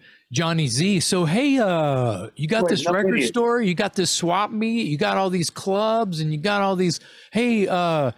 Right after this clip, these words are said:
Speaker 1: can I send you some shit? Hey, can we come play? Hey, can we
Speaker 2: Oh.
Speaker 1: record? And, like, I'm, I'm, I, I know it. I know that's what happened
Speaker 2: Exactly what
Speaker 1: without
Speaker 2: happened.
Speaker 1: even asking a question.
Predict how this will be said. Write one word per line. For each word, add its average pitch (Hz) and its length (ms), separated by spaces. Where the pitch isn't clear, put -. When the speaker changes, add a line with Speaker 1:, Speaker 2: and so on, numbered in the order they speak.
Speaker 1:
can 180 140
I 196 100
send 226 280
you 214 80
some 180 200
shit? 226 480
Hey, 220 200
can 180 240
we 214 140
come 220 320
play? 220 600
Hey, 208 320
can 165 200
we 190 100
Speaker 2:
Oh. 220 80
Speaker 1:
record? 208 600
And, 147 200
like, 143 220
I'm, 131 260
I'm, 147 420
I, 202 260
I 185 180
know 269 300
it. - 160
I 180 80
know 226 300
that's 277 280
what 123 160
happened 131 380
Speaker 2:
Exactly 247 260
what 180 80
Speaker 1:
without 123 140
Speaker 2:
happened. 214 180
Speaker 1:
even 185 160
asking 185 480
a 165 60
question. - 720